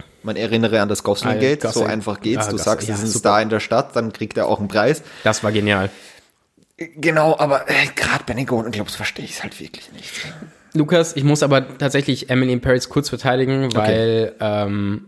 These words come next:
Speaker 1: Du hast dich in Lily Collins verliebt?
Speaker 2: die, nein, ich, also mach ich sie gar nicht. Also die, ihr Charakter in dieser Spiel geht mir auch eh voll auf die Nerven
Speaker 1: Okay.
Speaker 2: so ein bisschen.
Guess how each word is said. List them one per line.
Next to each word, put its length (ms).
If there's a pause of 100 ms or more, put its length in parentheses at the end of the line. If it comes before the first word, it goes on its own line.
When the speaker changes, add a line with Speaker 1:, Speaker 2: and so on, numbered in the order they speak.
Speaker 1:
Du 140
hast 120
dich 120
in 80
Lily 160
Collins 280
verliebt? 440
Speaker 2:
die, 400 (240)
nein, 460
ich, 100 (160)
also 220
mach 120
ich 100
sie 60
gar 120
nicht. 120
Also 140
die, 200 (220)
ihr 120
Charakter 320
in 60
dieser 200
Spiel 240
geht 260
mir 60
auch 100
eh 120
voll 200
auf 80
die 80
Nerven 280
Speaker 1:
Okay. 40
Speaker 2:
so 60
ein 40
bisschen. 220